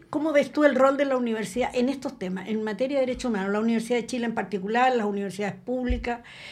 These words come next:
Yo creo que de repente se desdibuja esa, esa, esa función tan relevante, ¿no? En particular de las universidades públicas.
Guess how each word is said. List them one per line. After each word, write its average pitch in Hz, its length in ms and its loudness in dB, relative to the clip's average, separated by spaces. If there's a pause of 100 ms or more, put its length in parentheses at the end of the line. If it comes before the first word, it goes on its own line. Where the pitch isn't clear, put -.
(140)
Yo 254 140 0
creo 285 160 2
que 277 60 4
de 262 60 8
repente 254 440 2
se 240 180 2
desdibuja 233 580 2
esa, 220 420 2 (600)
esa, 214 560 4
esa 226 300 4
función 254 880 2
tan 254 680 2
relevante, 220 760 4
¿no? 214 320 -2
En 214 140 2
particular 226 560 2
de 262 60 2
las 226 120 0
universidades 202 480 -2
públicas. 156 580 -12